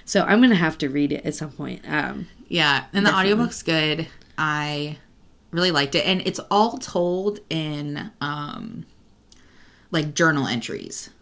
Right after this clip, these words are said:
Speaker 1: Mm.
Speaker 2: basically. So it's like she's keeping this journal of, you know, her whole time there.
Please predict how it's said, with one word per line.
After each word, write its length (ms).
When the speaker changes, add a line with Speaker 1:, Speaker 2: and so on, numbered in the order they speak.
Speaker 1:
Mm. 100
Speaker 2:
basically. 580
So 360
it's 140
like 160
she's 200
keeping 340
this 360
journal 720
of, 640
you 80
know, 160
her 160
whole 160
time 400
there. 420